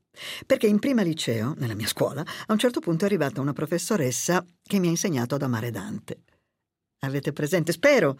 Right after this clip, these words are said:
spero per voi che l'abbiate incontrata una, un insegnante. La mia, nella fattispecie,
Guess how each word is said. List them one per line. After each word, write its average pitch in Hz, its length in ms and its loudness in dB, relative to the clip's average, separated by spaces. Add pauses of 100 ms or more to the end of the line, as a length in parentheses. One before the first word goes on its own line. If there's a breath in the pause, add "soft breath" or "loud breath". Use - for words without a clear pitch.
(120)
spero - 360 0
per 185 200 0
voi 208 200 4
che 170 120 -2
l'abbiate 180 320 2
incontrata 175 600 -2
una, 240 440 4
un 247 380 4
insegnante. 156 840 0 (340 loud breath)
La 233 180 4
mia, 254 220 4
nella 220 260 4
fattispecie, 196 640 0